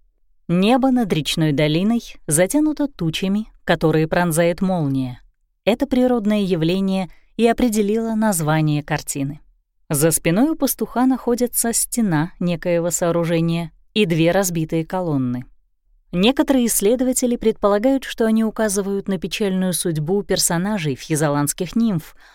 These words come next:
Африко и Мензолы, которые были страстно влюблены, но нашли свою смерть в водах реки и таким образом стали символом молодых жизней,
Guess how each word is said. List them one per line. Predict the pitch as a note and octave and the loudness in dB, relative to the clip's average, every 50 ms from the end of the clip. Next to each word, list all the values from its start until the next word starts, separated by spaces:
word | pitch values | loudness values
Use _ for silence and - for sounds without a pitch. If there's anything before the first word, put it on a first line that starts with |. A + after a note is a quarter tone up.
| _ _ - | _ _ 0
Африко | F#3+ G#3+ A3 - B3 A#3 - - A3+ A3 - | 0 0 0 0 -2 -2 0 0 -2 -2 0
и | - A#3 | 0 0
Мензолы, | A3 G#3+ A3 A3 G#3 F#3+ G#3+ G3+ F3+ D3 C3 B2 A2+ - - _ _ _ _ _ | 2 2 2 0 0 0 0 0 0 -2 -4 -6 -8 -12 -20 _ _ _ _ _
которые | - F3+ F3 F#3+ F3 F3 E3+ | 0 0 4 4 2 4 4
были | D#3+ D#3+ E3 E3 E3 | 2 2 2 2 0
страстно | - - - - F3 E3+ D#3+ - E3 D3+ | -2 -2 -2 0 0 0 0 0 -2 -2
влюблены, | C#3+ D#3 C#3+ C#3+ D3 D#3 E3 G3 A3 A3 - - _ _ _ _ _ - | 0 0 0 0 0 0 0 0 -2 -4 -6 -10 _ _ _ _ _ -2
но | E3 E3+ | 0 0
нашли | F3 F3 E3 - - D4 D4+ | 2 2 0 0 0 -2 -2
свою | - - B3+ B3+ B3+ | 0 0 0 0 0
смерть | - - - F3 F3 F#3 F#3+ - - - - _ _ - | 0 0 0 0 0 -2 -4 -6 -8 -12 -12 _ _ -4
в | F#3 | -2
водах | E3+ E3+ E3 E3 D3+ D#3 - - | 0 2 2 2 0 0 -4 -4
реки | - D3 - - - C3 - - - _ _ _ _ _ _ | -8 -8 -8 -8 -10 -10 -10 -10 -16 _ _ _ _ _ _
и | - D#3+ | -6 -4
таким | D#3 D#3 C3 - D3+ D#3 | -4 -4 -4 -2 0 0
образом | D#3+ E3 D3 E3+ D#3 C#3+ D3+ D3 | 0 2 2 0 0 0 0 -2
стали | - - - E3+ D#3+ D#3+ D#3 | -2 -2 0 2 2 2 2
символом | D#3 - - F#3+ G3+ G3+ F3 F#3 F#3 F#3+ F#3 E3+ - - - - - | 0 -2 -2 -2 -2 -2 -2 -2 0 0 0 -2 -4 -10 -12 -6 -2
молодых | F#3+ G3 F#3+ F#3 F3+ D3+ F3+ D#3+ D3 C#3+ | 0 2 2 2 0 0 0 -2 -2 -2
жизней, | C#3+ F3+ F#3+ E3 D3+ F3 F3 E3 D#3 | -2 -2 -2 -2 -2 -4 -4 -6 -6